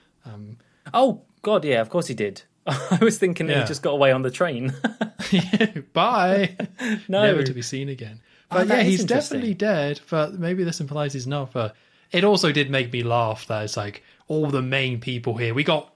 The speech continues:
Speaker 1: Mister White, we got Le Chiffre, and then it's like, then we go down a tier, and we have Green, <laughs> and then we have Patrice. <laughs>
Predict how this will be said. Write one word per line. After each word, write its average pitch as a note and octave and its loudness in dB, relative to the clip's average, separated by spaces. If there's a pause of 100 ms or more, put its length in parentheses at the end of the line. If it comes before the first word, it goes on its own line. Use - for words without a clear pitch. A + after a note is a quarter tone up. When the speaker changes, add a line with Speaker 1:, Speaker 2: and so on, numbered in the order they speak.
Speaker 1:
Mister D#3 0
White, C3 0 (720)
we D3+ -2
got D#3 0
Le C#3 2
Chiffre, C3+ 0
and C3 0
then C3+ 0
it's C3 -4
like, A#2+ 0 (480)
then D3 -4
we E3 0
go E3 2
down C3 0
a A#2 -4
tier, A#2 -4
and B2 -8
we A#2 -6
have B2 -4
Green, A#2 -4 (280)
<laughs> - -20
and C3 -2
then - -10
we D#3 0
have C#3 -2
Patrice. - -2 (240)
<laughs> - -20